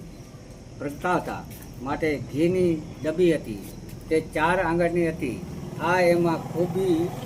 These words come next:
એ હતી કે આ સિ-, સિદ્ધ પુરુષે એકવીસ દિવસ સુધી અખંડ જ્યોત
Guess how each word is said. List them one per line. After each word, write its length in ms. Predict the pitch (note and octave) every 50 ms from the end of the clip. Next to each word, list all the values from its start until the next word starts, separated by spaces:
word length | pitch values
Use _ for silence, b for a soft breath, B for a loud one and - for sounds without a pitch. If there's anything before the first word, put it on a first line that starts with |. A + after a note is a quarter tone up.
| - - - - - -
એ 240 | F3 G3 G3+ F#3+ F3+
હતી 340 | E3+ - E3 D#3+ D#3+ E3 D#3 - E3
કે 180 | E3 E3+ E3 D#3+
આ 220 | D3 D#3+ F3 F#3
સિ-, 300 | E3+ - F3 F3 F3+ F3 D#3+ - - -
સિદ્ધ 160 | - F#3 F#3 - - -
પુરુષે 300 | E3 E3+ - - - E3+
એકવીસ 680 | E3+ E3 - E3 F3 G3 G3 - - F3 F3+ F3+ - - - - -
દિવસ 200 | C#3+ E3 F3+ F3
સુધી 380 | E3+ - - F3 F3+ E3 F3+ E3+
અખંડ 440 | C#3+ D3 C#3+ - F#3 F#3 F#3+ E3+ -
જ્યોત 260 | D#3+ E3+ F3+ F#3+ F#3